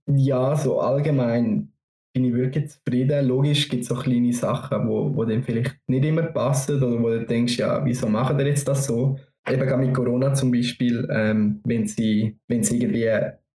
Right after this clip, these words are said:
jeder Dozent auf dem eigenen Kanal informiert, wie, wie das jetzt die nächste Vorlesung stattfindet. Der eine schreibt das Mail, der andere schreibt sie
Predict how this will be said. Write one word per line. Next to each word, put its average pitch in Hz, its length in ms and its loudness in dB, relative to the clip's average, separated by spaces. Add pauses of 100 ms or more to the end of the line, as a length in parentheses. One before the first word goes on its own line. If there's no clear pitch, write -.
jeder 135 200 2
Dozent 127 560 0
auf 117 100 -2
dem 110 100 0
eigenen 120 500 -2
Kanal 120 460 0
informiert, 120 880 0
wie, 123 340 -2
wie 120 140 0
das 113 220 0
jetzt 107 220 -6
die 117 40 0
nächste 110 240 -2
Vorlesung 135 420 2
stattfindet. 123 720 0
Der 104 60 0
eine 110 140 0
schreibt 110 280 -2
das - 140 -4
Mail, 131 300 2
der 110 160 0
andere 110 260 0
schreibt 107 360 -2
sie 117 200 -4